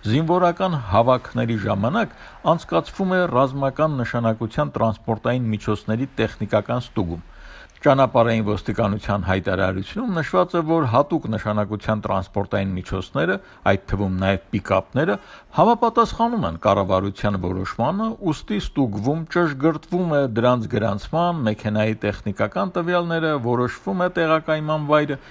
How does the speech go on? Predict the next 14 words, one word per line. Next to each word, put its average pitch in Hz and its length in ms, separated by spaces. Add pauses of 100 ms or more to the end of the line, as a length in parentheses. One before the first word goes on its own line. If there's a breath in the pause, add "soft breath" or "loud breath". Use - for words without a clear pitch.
(120 loud breath)
ինչի 165 320
մասին 143 340
զգուշացվում 107 720
է 131 80
սեփականատիրոջը։ - 1000 (300 soft breath)
Ադրբեջանի 254 680
խորհրդարանի 143 760
պատգամավոր 113 880
Էրքին 123 580
Գադիրլին 101 760
գտնում 247 440
է, 233 80
որ 202 240
ոստիկանությունը 165 920